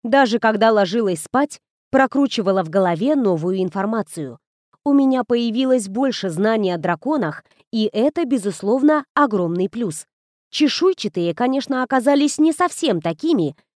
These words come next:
какими я их себе представляла. Но это не важно. Теперь хотя бы не чувствую себя недоучкой.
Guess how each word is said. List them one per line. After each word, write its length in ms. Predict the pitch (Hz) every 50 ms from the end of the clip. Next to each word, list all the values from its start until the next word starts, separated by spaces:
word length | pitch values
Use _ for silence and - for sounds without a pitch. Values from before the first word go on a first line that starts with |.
| _ _
какими 420 | - 349 349 - - 311 294 269 254
я 200 | 233 208 233 233
их 140 | 262 269 -
себе 300 | - 262 220 175 185 165
представляла. 720 | - 180 175 - - 226 214 214 240 214 170 147 123 - _ _ _ _ _ _ _ -
Но 200 | 302 311 330 320
это 220 | 302 294 - 240
не 140 | 202 190 175
важно. 400 | 160 180 180 165 165 160 135 - _ _ _ _ _ _ _ _ -
Теперь 400 | - 320 311 - - 285 277 254
хотя 360 | - 214 208 - - 240 240
бы 120 | 202 214
не 200 | 202 196 190 180
чувствую 500 | - - 240 262 - - 190 190 196 196
себя 320 | 156 - 202 190 165 196 208
недоучкой. 720 | 208 190 170 165 151 151 156 165 156 - - 156 135 123